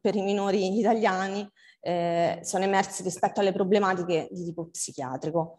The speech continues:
e per non parlare della mancanza dei servizi specifici, quindi etnopsichiatrici. Ehm,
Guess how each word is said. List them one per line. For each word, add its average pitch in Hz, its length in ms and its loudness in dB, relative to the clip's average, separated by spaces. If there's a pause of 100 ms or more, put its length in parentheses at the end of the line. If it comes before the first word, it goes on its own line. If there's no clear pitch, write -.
(200)
e 180 580 4
per 196 120 0
non 196 140 -2
parlare 190 460 6
della 175 480 2
mancanza 180 560 -4
dei 175 120 -4
servizi 165 540 -6
specifici, 165 800 -4
quindi 156 360 -2
etnopsichiatrici. 160 1500 -4 (600)
Ehm, 214 1300 4